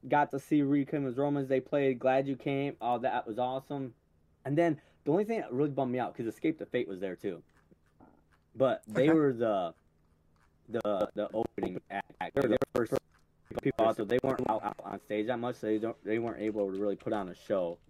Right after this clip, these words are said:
Speaker 1: So that kinda sucked for me. But I still saw them live, technically. I, what I need to do,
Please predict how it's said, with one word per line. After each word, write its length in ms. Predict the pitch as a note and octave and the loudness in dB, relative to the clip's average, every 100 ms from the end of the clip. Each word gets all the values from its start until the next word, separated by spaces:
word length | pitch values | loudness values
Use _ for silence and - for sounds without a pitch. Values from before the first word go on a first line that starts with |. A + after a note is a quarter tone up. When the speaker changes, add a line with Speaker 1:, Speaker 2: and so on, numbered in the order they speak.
| _ - | _ -10
Speaker 1:
So 140 | A#2 | 0
that 200 | F3 G3 | 0 0
kinda 240 | F3+ C3 | -4 -4
sucked 460 | G#2 - C3+ G#2 - | -8 -4 -2 -2 -6
for 160 | - G2 | -12 -8
me. 300 | G2 F2+ E2 _ _ _ _ - _ - | -6 -8 -12 _ _ _ _ -20 _ -2
But 340 | B2+ A2 G2 - _ _ _ _ | 4 4 2 -4 _ _ _ _
I 100 | A#2 | -4
still 360 | B2 D3 C#3 B2+ | 0 6 6 6
saw 240 | - C3+ | 4 2
them 140 | C3+ C3 | 2 -2
live, 280 | B2 C3 | -2 -4
technically. 600 | B2+ B2+ B2 A#2+ C3 B2 B2 _ _ _ _ _ _ _ _ _ - _ - | -4 -6 -6 -10 -8 -8 -10 _ _ _ _ _ _ _ _ _ -20 _ -4
I, 160 | C3 C#3+ | -2 0
what 200 | C3 E3 | 4 4
I 80 | C#3+ | 4
need 220 | F#3 A3+ | 0 2
to 60 | D3 | 0
do, 380 | C#3 C3+ B2 | 2 0 -2